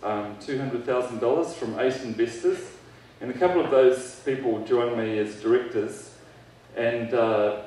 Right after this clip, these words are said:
right until this year, eighteen years on, I've had two amazing mentors through that whole journey. So that was the second thing. You run out of cash and you don't have enough management experience. I had no idea what I was doing. So I've spent my whole life trying to surround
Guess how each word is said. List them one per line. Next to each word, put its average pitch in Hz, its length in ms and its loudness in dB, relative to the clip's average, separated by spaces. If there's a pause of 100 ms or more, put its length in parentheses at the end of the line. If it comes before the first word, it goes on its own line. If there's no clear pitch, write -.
right 139 180 4
until 135 300 2
this 117 280 -2
year, 113 280 2
eighteen 127 400 0
years 104 200 -2
on, 98 360 -2
I've 104 160 -6
had 107 240 -2
two 113 280 2
amazing 110 680 -2
mentors 113 520 -2
through 123 140 0
that - 160 -2
whole 110 260 0
journey. 113 360 -4 (720)
So 139 140 0
that 151 120 8
was - 120 0
the - 80 -4
second 139 440 2
thing. - 200 -2 (360)
You 120 80 -4
run 151 200 6
out 160 160 6
of - 80 -4
cash 135 400 4
and 117 100 -8
you 113 100 -6
don't 131 200 2
have 123 140 0
enough 113 280 -2
management 113 460 -4
experience. - 840 -4
I 127 120 0
had 127 240 0
no 139 200 4
idea 117 320 4
what 98 140 0
I 95 100 -2
was - 220 -6
doing. 95 360 -4 (360)
So 123 280 2
I've - 100 -6
spent - 280 -4
my - 120 -2
whole 147 300 4
life 110 340 2
trying 113 200 -6
to 104 80 -10
surround 107 420 -6